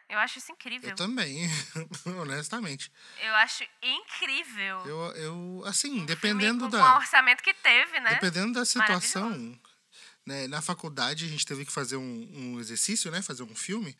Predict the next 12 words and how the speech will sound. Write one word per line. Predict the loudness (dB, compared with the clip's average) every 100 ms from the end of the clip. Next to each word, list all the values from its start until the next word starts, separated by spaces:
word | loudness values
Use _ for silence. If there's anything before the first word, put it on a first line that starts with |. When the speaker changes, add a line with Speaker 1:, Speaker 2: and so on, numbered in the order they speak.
| -8
Speaker 2:
e |
me | -6 -2
botaram | 0 0 2
pra | 4
atuar | 2 2 4 4
no | 2 -4
maldito | -6 -6 -8 -8
do | -8
filme. | -4 -6 -8 -10
E | -6 -6 -6
quem | -8 -6
dirigiu, | -6 -6 -2 0 0